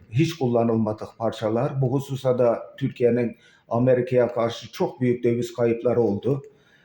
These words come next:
E, bu, e, parçalar beş yıl kullanılmadan rafta kaldığı halde bunlar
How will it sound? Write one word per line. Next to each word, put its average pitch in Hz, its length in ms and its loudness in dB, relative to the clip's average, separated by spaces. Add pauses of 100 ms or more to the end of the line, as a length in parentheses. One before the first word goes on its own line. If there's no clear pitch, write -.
(260)
E, 110 560 2 (120)
bu, 151 300 4 (160)
e, 117 180 4
parçalar 135 680 2
beş 165 260 2
yıl 135 240 2
kullanılmadan 131 840 2
rafta 127 300 0
kaldığı 127 360 0
halde 110 420 0
bunlar 123 340 0